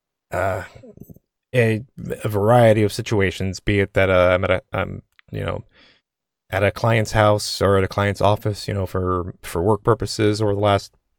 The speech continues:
two, three years. Uh, most recently, lo-, you know, last couple of days, uh, depending on who I talk to, I tell them my age and their reaction. And mind you, these are people that are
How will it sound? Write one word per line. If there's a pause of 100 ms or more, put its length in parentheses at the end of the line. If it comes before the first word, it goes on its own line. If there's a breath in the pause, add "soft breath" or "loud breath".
(180)
two,
three
years. (560 loud breath)
Uh,
most
recently,
lo-,
you
know,
last
couple
of
days, (640 loud breath)
uh,
depending
on
who
I
talk
to, (580 soft breath)
I (260)
tell
them
my
age (200)
and
their
reaction.
And
mind
you,
these
are
people
that
are